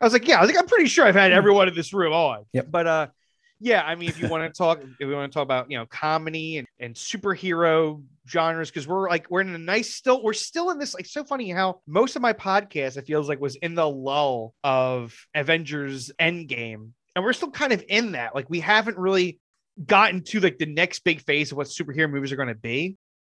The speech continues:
Speaker 1: And it's kind of fun to kind of go, like, Mystery Men still has a good place in comic book feeling. It still makes fun of itself. It still has certain tropes it makes fun of.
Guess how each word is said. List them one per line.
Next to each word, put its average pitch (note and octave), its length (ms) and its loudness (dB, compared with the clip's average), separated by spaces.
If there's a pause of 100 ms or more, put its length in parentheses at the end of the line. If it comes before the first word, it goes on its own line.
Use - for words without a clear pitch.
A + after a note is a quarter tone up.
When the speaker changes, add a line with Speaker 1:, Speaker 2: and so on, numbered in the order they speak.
(120)
Speaker 1:
And C#3+ 200 4
it's C#3 120 -2
kind E3 240 4
of D#3+ 120 4
fun E3 240 4
to C#3+ 80 0
kind C#3+ 200 0
of C3+ 80 -6
go, C3 160 0
like, B2+ 240 -4 (260)
Mystery F#3 240 -2
Men F#3 200 2
still F#3+ 300 -2
has D#3 440 0
a C#3 60 -10
good C#3 260 -4
place B2+ 520 -8
in A#2+ 140 -12
comic A#2+ 460 -8
book A#2 300 -6 (220)
feeling. B2 560 -8 (220)
It C3+ 80 -12
still F#3 180 2
makes E3 200 -2
fun D#3+ 180 2
of D#3+ 60 4
itself. D3 420 2
It B2+ 100 -8
still D#3 180 -6
has C#3+ 260 0
certain C3+ 240 -2
tropes C3 360 -4
it B2 60 -12
makes A#2+ 180 -8
fun B2 180 -6
of. B2 200 -6